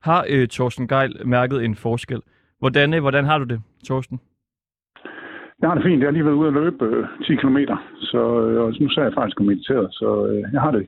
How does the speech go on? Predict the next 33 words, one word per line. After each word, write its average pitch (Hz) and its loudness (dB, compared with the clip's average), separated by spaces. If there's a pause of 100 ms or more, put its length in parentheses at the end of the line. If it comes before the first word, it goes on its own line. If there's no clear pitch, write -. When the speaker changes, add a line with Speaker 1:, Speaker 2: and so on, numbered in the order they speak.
Speaker 2:
glimrende. 143 2 (880)
Speaker 1:
Har 131 -2
du 127 -4
kunne 123 -4
mærke 117 2
nogen 143 -2
forskel, 151 -4 (340)
siden, 147 -2
øh, 135 2
du 117 -6
fik 139 -6
den 139 -2
her, 131 0
øh, 113 -2
behandling 123 -4
her? 120 -4 (1300)
Speaker 2:
Nej, 117 2 (480)
det 117 2
er 131 2
ikke, 220 -2
ikke, 135 0
ikke, - -2
ikke - 0
sådan 113 2
noget, 117 0
som 110 0
jeg 104 0
har 104 -2
kunne, - -4 (400)
kunne 113 2
registrere. 110 -2 (540)
Speaker 1:
Nej. 113 -6 (1500)
Ingenting? 131 -4